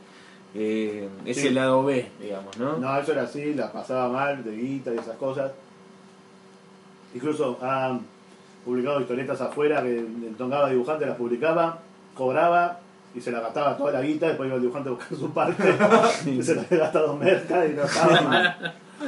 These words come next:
Speaker 2: Era medio descontrolado. Eh, y eso, la, tristemente, ha sido el final de varios guionistas. Varios guionistas que terminaron muy mal.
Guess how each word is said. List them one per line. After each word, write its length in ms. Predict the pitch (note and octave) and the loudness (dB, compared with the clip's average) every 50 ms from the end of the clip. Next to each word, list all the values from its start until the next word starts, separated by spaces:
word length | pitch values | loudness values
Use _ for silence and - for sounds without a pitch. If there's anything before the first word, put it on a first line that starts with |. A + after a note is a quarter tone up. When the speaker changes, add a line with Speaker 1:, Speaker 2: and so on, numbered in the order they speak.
| - - - - - - - - - - - C3 | -8 -8 -12 -16 -16 -18 -20 -20 -20 -18 -10 -4
Speaker 2:
Era 220 | C3+ D3 C#3+ C3+ | 0 0 2 2
medio 240 | C3+ C#3+ C#3+ C#3 B2+ | 2 0 0 0 0
descontrolado. 680 | B2 B2 B2+ A#2+ A#2+ B2 B2 C3+ C3+ C3+ C#3 C#3 - - - - - - - - - - - - - - | 0 0 -2 -2 -2 0 0 2 2 2 2 0 -2 -8 -14 -20 -20 -20 -20 -20 -20 -20 -20 -20 -12 -8
Eh, 580 | B2+ A#2 A#2+ A#2 A#2 A2+ A2+ A2+ A2+ A2 G#2+ - A#2+ | -4 -2 -2 0 0 -2 -2 -4 -4 -6 -6 -6 -4
y 100 | C3+ D#3+ | -2 -2
eso, 160 | D#3+ D#3+ D#3 D3+ C3+ B2 A2+ A#2+ | 0 0 0 0 0 -2 -4 -4
la, 240 | B2 B2+ B2 B2 A#2 G#2+ A#2 A2+ G#2 - - | -2 0 0 0 -2 -4 -8 -12 -12 -12 -8
tristemente, 960 | D#3 D3+ D3+ D3 C3 C#3+ D#3 E3 E3+ F3 E3 D#3 D3 C#3 C3 B2+ B2+ B2 B2 | -8 -6 -4 -4 -4 -2 -2 0 0 2 4 4 2 2 0 0 0 0 0
ha 60 | A#2 A#2 | 0 -2
sido 180 | - C#3+ C#3 | -2 -4 -4
el 40 | B2 | -2
final 180 | A#2+ C3+ C#3+ C3+ | -2 -2 0 0
de 60 | B2+ | 0
varios 280 | C3+ D3 D3 C3+ B2 G#2+ | 2 2 2 0 0 -2
guionistas. 380 | G#2+ G#2 G#2 F#2+ - - - - - - - - - - - - - - A#2+ | -4 -8 -12 -12 -16 -18 -20 -20 -20 -20 -20 -20 -20 -20 -20 -20 -20 -16 -8
Varios 300 | A#2+ B2 C3+ C#3 C#3 B2 | -4 -2 0 0 0 0
guionistas 340 | B2+ B2 B2+ B2+ A#2+ C3+ A#2+ | 0 -2 -2 -2 -2 -2 -2
que 60 | A2+ | -2
terminaron 420 | A#2+ A2+ A2+ A#2 A#2+ A#2+ A#2 A2 | -2 -4 -4 -2 -2 -2 -2 -4
muy 140 | A2+ A2+ A2 | -6 -8 -8
mal. 180 | G#2+ G#2 G2+ | -8 -10 -10